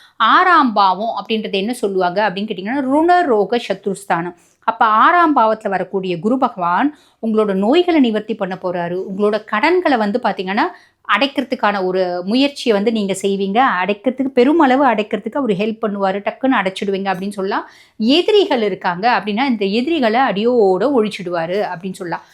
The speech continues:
ஆக, ரோக குரு இத்தனை நல்ல விஷயத்த செய்ய போறார். இப்ப ரோக குருவா இருந்தா, அவரோட பார்வை அப்படின்றது இருக்கு இல்லைங்களா? ரோக குருவா வந்து ரெண்டாம் பாவத்தை பாக்குறார். இந்த ரெண்டாம் பாவம் அப்படின்றது என்ன சொல்லுவாங்க அப்படின்னா, தன, குடும்ப, வாக்குஸ்தானம். மகர ராசி அன்பர்கள் ஏழு நாட்டு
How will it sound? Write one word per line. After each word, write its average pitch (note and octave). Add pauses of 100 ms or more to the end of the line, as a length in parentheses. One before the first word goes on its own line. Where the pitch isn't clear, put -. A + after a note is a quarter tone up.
(220)
ஆக, A#3+
ரோக B3
குரு A3+
இத்தனை A3+
நல்ல G3
விஷயத்த E3+
செய்ய F3+
போறார். D#3+ (420)
இப்ப B3+
ரோக D#4
குருவா C4
இருந்தா, C#4
அவரோட C#4
பார்வை C#4
அப்படின்றது G#3
இருக்கு G3
இல்லைங்களா? A#3
ரோக C#4
குருவா A#3+
வந்து A#3
ரெண்டாம் C#4
பாவத்தை F#3+
பாக்குறார். E3+ (320)
இந்த B3
ரெண்டாம் F4
பாவம் G#3+ (320)
அப்படின்றது A3+
என்ன G#3+
சொல்லுவாங்க F#3+
அப்படின்னா, A3+
தன, C4
குடும்ப, A3
வாக்குஸ்தானம். F#3
மகர G3+
ராசி D4+
அன்பர்கள் F3+
ஏழு B3
நாட்டு A#3+